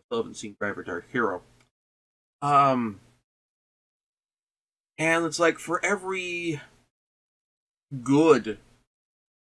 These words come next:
live-action anime film we've gotten, like the live-action Blood the Last Vampire, which you probably haven't seen, and I really should do a video review of,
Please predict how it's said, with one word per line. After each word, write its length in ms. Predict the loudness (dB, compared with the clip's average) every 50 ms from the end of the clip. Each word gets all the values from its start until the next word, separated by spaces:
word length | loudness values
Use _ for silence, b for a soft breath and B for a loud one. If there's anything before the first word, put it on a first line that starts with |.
| _ 0
live-action 600 | 0 2 2 2 2 2 2 0 -4 -10 -10 -10
anime 420 | -10 -10 -10 -10 -10 -10 -12 -12
film 240 | -12 -12 -14 -14 -14
we've 300 | -18 _ _ -16 -14 -14
gotten, 300 | -14 -16 -20 -20 -20 -20 _ _ _ _ _ _ _ _ -14
like 280 | -12 -12 -12 -14 -20 _ _ _ _ _ _ _ _ _ _ _
the 60 | -2 4
live-action 600 | 8 8 8 8 6 4 4 4 0 -8 -10 -8
Blood 180 | -6 -6 -4
the 80 | -4 -6
Last 280 | -6 -8 -10 -8 -4
Vampire, 520 | 0 0 0 0 -2 -6 -12 -10 -8 -6 -6
which 400 | -6 -6 -8 -8 -10 -12 -12 _
you 320 | _ _ _ _ _ 4 4
probably 240 | 4 4 2 0
haven't 260 | 0 0 0 -2 -4 -6
seen, 240 | -6 -6 -4 -4
and 100 | -4 -2
I 40 | -2
really 240 | -4 -4 -4 -6 -6
should 180 | -6 -8 -6 -4
do 140 | -4 -2
a 40 | -2
video 240 | -2 -2 -2 -2 -2
review 320 | -2 -4 -4 -4 -4 -4
of, 180 | -4 -6 -8 -10